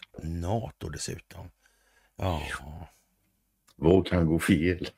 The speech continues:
Speaker 1: Ja, vad kan möjligen gå fel alltså? Ja. Och, och eftersom det här handlar om vår egen säkerhet så är vi tvungna, blivit tvungna att betala allting för ukrainska befolkningen.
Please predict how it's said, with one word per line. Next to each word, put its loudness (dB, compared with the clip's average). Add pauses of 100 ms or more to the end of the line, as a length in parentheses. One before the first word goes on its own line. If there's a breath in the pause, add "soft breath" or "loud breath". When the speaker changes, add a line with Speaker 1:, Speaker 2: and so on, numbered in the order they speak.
(260)
Speaker 1:
Ja, 6
vad 4
kan 4
möjligen 0
gå -4
fel -10
alltså? -12 (880)
Ja. -6 (260)
Och, 6
och 10
eftersom 0
det 2
här 6
handlar 2
om 0
vår 0
egen 0
säkerhet -2
så -6
är -2
vi -6
tvungna, -4 (320)
blivit 4
tvungna 4
att -4
betala 0
allting -4
för -6
ukrainska -6
befolkningen. -6